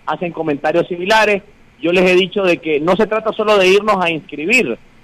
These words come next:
sino de poder encontrar un verdadero acuerdo de unidad, y lo que propongo yo es que las distintas expresiones liberales, los liberales que estamos en la coalición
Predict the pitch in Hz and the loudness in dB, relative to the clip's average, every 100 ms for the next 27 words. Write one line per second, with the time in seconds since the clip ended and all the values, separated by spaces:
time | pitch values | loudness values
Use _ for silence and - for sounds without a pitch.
0 | _ - 156 165 208 226 - 170 165 160 | _ -6 0 2 4 2 -2 -8 -4 -2
1 | 180 208 202 190 214 208 185 165 160 185 | -2 -2 -4 -2 -2 0 -2 0 0 2
2 | 208 - 180 190 190 196 196 190 170 180 | 2 0 -2 -4 -2 -2 0 2 2 0
3 | 160 156 151 147 - 180 202 185 190 202 | -2 -6 -6 -10 -6 -2 2 4 4 4
4 | 165 - 190 180 156 - 247 240 262 233 | 0 -2 -4 -2 -4 -4 -4 0 0 -2
5 | 190 196 190 185 175 165 156 131 117 _ | -6 -6 -4 0 2 4 2 0 -4 _
6 | - _ 143 143 147 160 202 208 190 208 | -20 _ -6 0 2 4 2 0 -4 0
7 | 208 202 202 208 208 202 240 254 254 247 | 2 2 0 0 -2 -4 0 0 2 -2